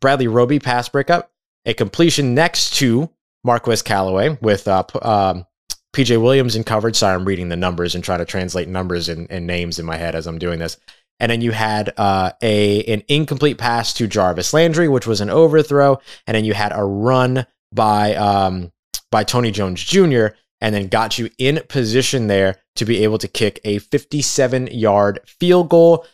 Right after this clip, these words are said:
That was Will Lutz, fifty-seven yards right through the middle. So very nice to see as we continue to see Will Lutz get back. Will Lutz was four, well, technically five of six during the, throughout the day.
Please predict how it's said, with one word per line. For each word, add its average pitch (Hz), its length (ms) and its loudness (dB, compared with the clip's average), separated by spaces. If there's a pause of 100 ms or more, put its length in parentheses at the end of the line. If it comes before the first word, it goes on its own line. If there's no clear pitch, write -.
(140)
That 113 240 0
was 101 460 0
Will 104 280 0
Lutz, 127 280 0
fifty-seven 117 500 -2
yards 104 540 2 (120)
right 107 520 -2 (160)
through 98 400 -2
the 90 180 -6
middle. 80 360 -14 (100)
So 78 320 -6 (140)
very 120 380 2
nice 101 420 -4 (120)
to 92 100 -14
see 113 340 -2 (260)
as 95 120 -4
we 90 80 -4
continue 92 420 -4
to 90 120 -6
see 92 160 -4
Will 87 320 -2
Lutz 113 380 -2 (240)
get - 200 -4
back. 80 280 0
Will 123 140 2
Lutz 131 220 0
was 110 140 -4
four, 160 560 4
well, 131 160 4
technically 147 400 -2
five 135 460 2
of 113 180 -4
six - 320 0
during 123 540 0
the, 113 220 2
throughout 123 280 2
the 107 60 -4
day. 120 320 2